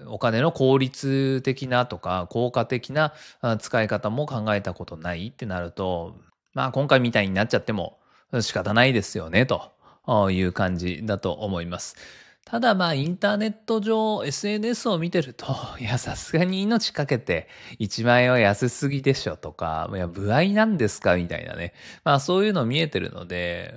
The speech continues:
こう、遠巻きから第三者目線で見ると、冷静に受け止められるのかもしれないですよね。ただ現場で、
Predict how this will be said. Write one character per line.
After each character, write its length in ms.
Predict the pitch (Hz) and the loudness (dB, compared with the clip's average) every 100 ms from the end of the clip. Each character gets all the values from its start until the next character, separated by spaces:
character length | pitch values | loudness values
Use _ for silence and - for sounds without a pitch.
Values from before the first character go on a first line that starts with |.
| 107 | -8
こ 540 | 110 101 98 95 95 95 | -2 0 2 0 -2 -4
う、 80 | |
遠 260 | 175 202 226 | 0 4 4
巻 380 | 226 220 - 220 | 2 0 -2 -6
き 40 | |
か 140 | 208 208 | 0 2
ら 180 | 208 190 | 2 0
第 260 | 160 180 | 0 0
三 220 | 175 202 | 0 -2
者 120 | 190 208 | 0 0
目 120 | 214 | 0
線 180 | 220 170 | -2 -2
で 80 | |
見 120 | 123 143 | -2 -2
る 100 | 135 | 0
と、 380 | 135 139 127 | 2 4 4
冷 180 | 98 107 | 4 2
静 240 | 110 131 127 | 0 -4 -4
に 340 | 127 127 123 | -6 -6 -6
受 200 | 135 127 | -6 -4
け 60 | 135 | -2
止 60 | |
め 80 | 131 | 0
ら 120 | 127 | 0
れ 100 | 139 | 0
る 340 | 147 117 78 - | -2 -6 -8 -6
の 140 | 104 | -6
か 140 | 87 175 | 0 2
も 140 | 156 | 2
し 100 | - | 0
れ 120 | 82 85 | -2 0
な 160 | 87 | -2
い 320 | 82 - 98 | -4 -8 -14
で 100 | 98 | -14
す 160 | 95 - | -12 -10
よ 160 | 90 90 | -8 -6
ね。 240 | 95 92 | -4 -4
た 120 | - | -2
だ 60 | 104 | -2
現 260 | 98 104 127 | -2 -4 -2
場 120 | 139 | 0
で、 300 | 151 - | 2 0